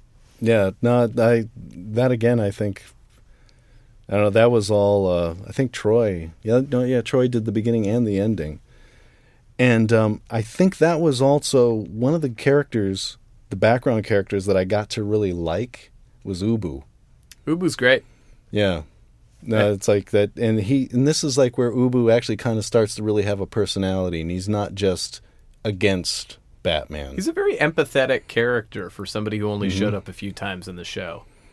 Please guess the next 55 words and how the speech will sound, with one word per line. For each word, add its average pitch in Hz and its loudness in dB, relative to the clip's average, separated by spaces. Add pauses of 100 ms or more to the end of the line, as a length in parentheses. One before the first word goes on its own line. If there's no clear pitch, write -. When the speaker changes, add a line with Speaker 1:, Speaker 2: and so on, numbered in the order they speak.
(160)
Speaker 1:
Yeah, 90 4 (180)
and, 156 6
and 147 6
he 151 4
actually 147 2
has 117 0 (120)
his 120 0 (260)
moment 113 2
at 98 -4
the 101 -4
end 98 -2
of 92 -2
Avatar, 95 -4 (560)
where 110 4
it's 101 -2
like 98 2
Speaker 2:
Throws 117 2
Speaker 1:
where 113 -4
Speaker 2:
him 113 -2
that 110 -4
canister? 135 -2
Speaker 1:
Yeah, 120 6 (100)
he 110 -2
throws 113 4
him, 113 2
like, 107 0
a 104 -4
canteen 113 -2
of 107 -4
water. 107 -4 (140)
Speaker 2:
Yeah. 113 0 (200)
Speaker 1:
You 113 0
know, 101 2
'cause, - -8
you 101 -4
know, 95 -2 (760)
and 107 0
it 104 -2
just, - 0
he 110 -2
doesn't 101 -2
say 113 4
anything. 117 2
He 113 2
doesn't 95 0
say, 85 -4
"Thank 101 -6
you 113 -2
for 92 -8
saving 92 -2
my 82 -4
life," 90 -4
which - -12
Batman 80 -4
does. 87 -4